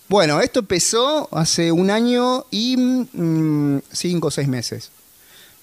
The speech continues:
Eh, yo siempre la ropa, mi ropa me, me la tuneé yo,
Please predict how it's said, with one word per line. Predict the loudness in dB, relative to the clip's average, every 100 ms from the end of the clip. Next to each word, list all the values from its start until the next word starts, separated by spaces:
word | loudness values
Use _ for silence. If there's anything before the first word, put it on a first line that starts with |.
| -14 -2
Eh, | 0 2 2 0 -2
yo | -2 -4
siempre | -2 -4 -2 0 0 0 0 0
la | 0
ropa, | -2 0 -2 0 -2 -4 -4 -6 -6
mi | -6 -4
ropa | -4 -6
me, | -6 -8
me | -10 -12
la | -12
tuneé | -8 -6
yo, | -4 -2 -2 -4